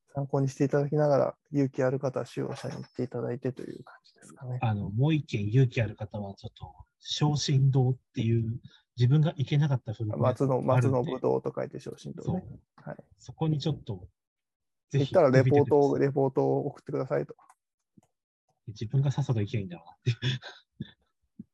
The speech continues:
Speaker 2: う。
Speaker 1: まあ、ね。行ける人が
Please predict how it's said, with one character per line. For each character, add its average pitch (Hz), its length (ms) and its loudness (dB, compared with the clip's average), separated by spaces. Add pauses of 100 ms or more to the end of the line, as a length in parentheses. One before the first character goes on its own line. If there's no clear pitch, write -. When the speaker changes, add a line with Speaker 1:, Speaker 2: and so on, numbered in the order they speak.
(180)
Speaker 2:
う。 - 60 -10
Speaker 1:
ま 131 140 -6
あ、 123 60 -10 (960)
ね。 143 120 -14 (1000)
行 135 60 -10
け 131 140 -10
る 127 80 -14
人 160 180 0
が 156 200 2